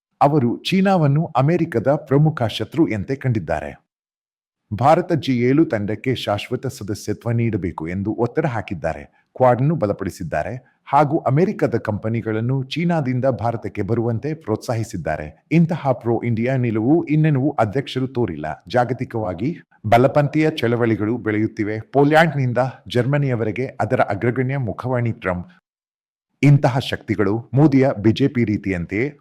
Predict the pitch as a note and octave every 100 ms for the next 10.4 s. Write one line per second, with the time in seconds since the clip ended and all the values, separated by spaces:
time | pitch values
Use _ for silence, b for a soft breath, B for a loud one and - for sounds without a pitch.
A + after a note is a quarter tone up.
0 | - D3+ A#2 D#3 - A#2 - C3 D3+ B2
1 | G#2 F2 G#2 - D3+ D3+ C3+ A2+ A2+ G2+
2 | F#2+ F2+ - D#2+ C#2+ - _ _ _ _
3 | _ _ _ - A#2+ C#3 B2+ - A#2+ A#2
4 | A2+ A2+ G#2 A#2+ C#3+ - A#2+ B2+ C#3 -
5 | D#3+ B2 F#2+ E2+ D2+ D2 C#2+ - - F#2+
6 | - C3+ D3 A2 F2 - F2 D#2 - _
7 | _ _ _ _ _ _ _ b - D#3
8 | D#3+ B2+ G#2 A2+ D3 - G#2 A#2 E3 D#3+
9 | A#2+ G2+ G#2 C#3+ - A#2 B2+ G2+ G2 F2+
10 | E2 D#2+ E2 -